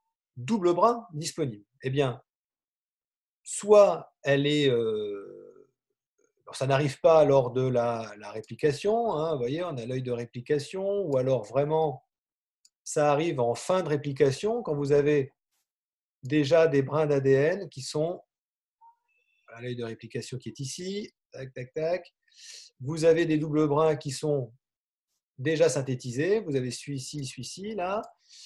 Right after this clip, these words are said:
et puis vous en avez un court. Bref, il y a des zones où l'A D N est, euh, est double brin. Vous avez des zones avec des doubles brins,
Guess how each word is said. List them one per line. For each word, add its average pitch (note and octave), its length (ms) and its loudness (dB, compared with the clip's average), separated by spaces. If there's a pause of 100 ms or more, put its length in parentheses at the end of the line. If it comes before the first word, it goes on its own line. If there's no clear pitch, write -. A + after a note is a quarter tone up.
(200)
et C3+ 140 -4
puis F#3 140 -10
vous D#3+ 160 0
en D3 80 4
avez C#3 240 6
un C#3+ 140 2
court. D3 280 -4
Bref, C#3 260 2
il E3+ 40 4
y - 20 6
a E3 40 6
des E3 140 0
zones E3+ 360 0
où E3+ 240 -4 (380)
l'A D3 220 4
D D3+ 140 6
N F3 380 6 (120)
est, E3+ 320 0
euh, B2 540 -2 (1160)
est D3 80 -10
double D3+ 180 -2
brin. A#2+ 160 -6
Vous G#2 120 -8
avez C3 100 0
des C#3 140 2
zones E3+ 180 0
avec D3 240 2
des C3+ 140 0
doubles C#3+ 300 0
brins, C#3+ 380 0